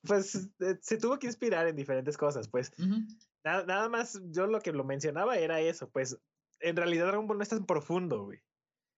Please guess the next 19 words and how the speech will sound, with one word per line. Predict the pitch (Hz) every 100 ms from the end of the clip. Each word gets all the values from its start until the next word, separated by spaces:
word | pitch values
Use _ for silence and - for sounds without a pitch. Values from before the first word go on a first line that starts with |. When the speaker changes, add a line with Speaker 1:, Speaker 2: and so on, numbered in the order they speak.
| _ -
Speaker 2:
Sí, | 185 190
no, | 175
Speaker 1:
Es | 156
Speaker 2:
pues, |
es | -
Speaker 1:
como | 226
Speaker 2:
que | 202
Speaker 1:
lo |
Speaker 2:
es | 160
Speaker 1:
que | 160 151
hacían | 147 196 220
ver | 247 233
a | 254
los | 185
niños | 160 185 233 302
para, | - 160 143 127 123 120 110
para | 139
entretenerlos, | 135 139 131 156 156 110 104
güey. | 104